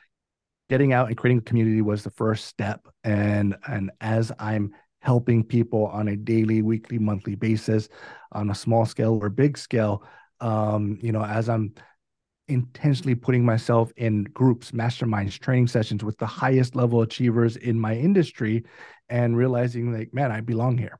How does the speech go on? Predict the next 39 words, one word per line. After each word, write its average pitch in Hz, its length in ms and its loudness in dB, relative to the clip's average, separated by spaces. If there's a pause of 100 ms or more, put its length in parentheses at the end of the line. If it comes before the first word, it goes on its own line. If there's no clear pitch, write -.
right? 113 240 0
And 117 140 -2
so 117 300 2 (340)
it's 123 240 -4
doing 139 360 6
that 117 280 4
on 143 140 -2
a 143 60 0
regular 139 260 0
basis 151 360 -2
that 120 160 0
actually 117 480 -2 (260)
helps 123 360 -2
you 123 340 4 (420)
maybe 123 260 2
recharge 123 640 2
your, 120 240 4
your 110 180 -8
confidence 123 560 -2
a 131 40 0
little 120 200 2
bit, 120 120 0
recharge 123 520 -6
your, 123 380 2 (120)
your 175 120 4
motivation 123 640 2
to 117 240 -2
kind 117 180 -4
of 107 60 -4
step 120 240 -4
outside 117 340 -2
of 113 120 0
your 113 80 -2
comfort 165 400 4
zone. 117 340 2 (380)
Um, 120 180 -2
if 120 220 -6
I 139 140 0
go 131 420 2